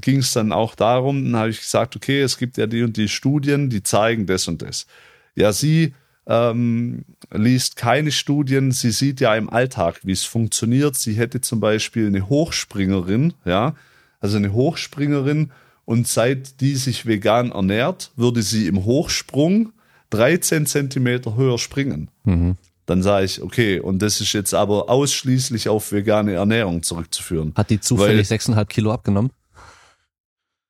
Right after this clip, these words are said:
Speaker 1: Das wäre möglich. Oder hat die vielleicht einen neuen Stab gekriegt? Oder ist die vielleicht, keine Ahnung, also vielleicht war's auch einfach nur Trainingserfolg, ja, also <laughs> ich kann ja nicht die Leute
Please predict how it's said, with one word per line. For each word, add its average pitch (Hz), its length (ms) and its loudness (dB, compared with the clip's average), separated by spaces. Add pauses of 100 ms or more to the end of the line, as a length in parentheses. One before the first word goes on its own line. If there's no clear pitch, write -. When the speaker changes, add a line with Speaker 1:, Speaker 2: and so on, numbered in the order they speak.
(240)
Speaker 1:
Das 113 240 2
wäre 117 140 4
möglich. 127 440 0
Oder 104 200 2
hat 113 180 2
die 110 60 -2
vielleicht 110 400 0
einen 104 60 2
neuen 104 200 2
Stab 135 400 0
gekriegt? - 540 -6 (420)
Oder 110 380 2
ist 113 260 -2
die 113 100 2
vielleicht, 110 600 0 (320)
keine 117 320 0
Ahnung, 120 480 0 (340)
also 110 340 2 (400)
vielleicht 110 360 2
war's 107 220 2
auch 104 180 0
einfach 113 500 0
nur 127 460 2 (280)
Trainingserfolg, 104 1000 0
ja, 107 300 2
also 101 420 0 (640)
<laughs> - 420 -4
ich 131 320 -2
kann 120 200 2
ja 120 80 2
nicht 120 260 0
die 110 60 -4
Leute 117 380 2